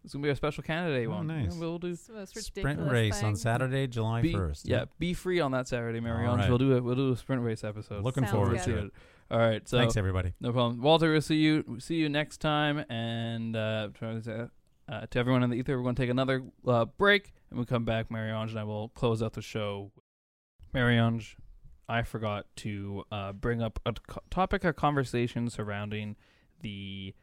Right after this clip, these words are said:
Speaker 1: Canadian Grand Prix that we were supposed to talk about, but definitely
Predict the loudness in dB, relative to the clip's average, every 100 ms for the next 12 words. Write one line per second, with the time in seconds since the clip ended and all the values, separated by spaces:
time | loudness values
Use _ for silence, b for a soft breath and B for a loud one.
0 | _ -12 -4 -2 0 -2 -2 -6 -8 -10
1 | -12 -12 -12 -14 -12 -10 -10 -10 -4 -4
2 | -4 -8 -10 -10 -10 -12 -10 -6 -2 -2
3 | -4